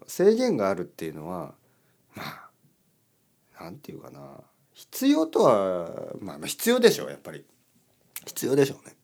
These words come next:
特にその、若すぎる時は、あまりに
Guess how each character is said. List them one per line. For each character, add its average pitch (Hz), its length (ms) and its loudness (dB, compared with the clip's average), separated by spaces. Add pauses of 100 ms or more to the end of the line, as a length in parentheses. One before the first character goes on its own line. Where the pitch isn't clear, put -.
(400)
特 143 200 -4
に 82 120 -4
そ 80 100 -14
の、 - 320 -14
若 104 240 -8
す 110 160 -10
ぎ 104 100 -6
る - 80 -12
時 - 240 -16
は、 78 300 -10 (180)
あ - 140 -14
ま 175 180 -6
り 277 120 -2
に 92 380 -6